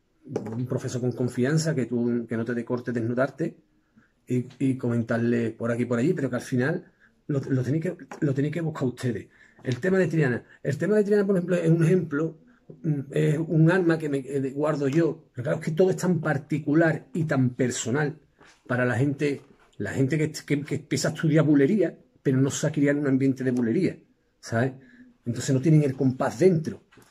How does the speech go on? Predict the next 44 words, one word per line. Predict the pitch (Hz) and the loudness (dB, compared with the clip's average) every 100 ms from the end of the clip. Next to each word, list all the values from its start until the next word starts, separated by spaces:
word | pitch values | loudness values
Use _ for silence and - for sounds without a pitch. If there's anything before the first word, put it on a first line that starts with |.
| _ | _
¿sabes? | - 117 131 147 - - _ _ - - | -6 0 0 -2 -10 -20 _ _ -14 6
<clears throat> | 247 165 - - - - - _ _ _ | 8 8 2 -2 -16 -20 -20 _ _ _
Entonces, | 175 156 160 160 180 131 | 2 4 4 4 2 0
si | - 139 123 - _ _ _ _ _ - | 2 2 2 -2 _ _ _ _ _ 0
en | 156 143 | 2 4
esos | 143 170 | 2 0
casos, | - - 139 - | 0 -2 -4 -2
y | 196 | -2
si | - 170 | 0 -4
resulta | 147 - 175 170 | -4 -4 -4 -4
que, | 180 - | -4 -4
por | 143 143 | -2 0
ejemplo, | 170 139 | 0 0
como | 131 | 2
nota | 143 165 | 2 0
sea, | 180 202 185 - _ _ _ | 0 2 0 -6 _ _ _
sea | - 185 | -2 0
de | 185 | 2
mi, | 185 180 139 | 2 2 -2
sea | - 175 | -4 0
de | 180 | 0
mi | 165 | 2
tierra | 185 196 262 262 - - _ _ | 2 4 2 -2 -12 -20 _ _
y | 160 | 0
tenga | 160 175 180 | 2 2 2
más | 175 | 4
o | |
menos | 180 180 | 4 4
mi | 170 | 2
quinta, | 170 180 160 208 208 - | 0 0 4 2 2 -6
¿sabes? | - 139 156 - - _ _ _ _ _ - | -2 2 2 0 -10 _ _ _ _ _ -6
Pues | 165 147 139 135 131 127 127 | 0 2 4 4 4 2 0
yo, | 135 131 135 | 0 2 0
yo | 123 139 | 2 0
lo | |
mando | 135 131 | 0 0
a | 117 | 0
Triana, | 110 110 92 _ _ _ | -2 -2 -4 _ _ _
¿sabes? | - 110 117 | -6 -4 -2
Yo | 117 120 | -2 0
lo | |
mando | 120 117 | 0 0
a | 110 | -2
Triana, | 107 101 92 | -2 -2 -4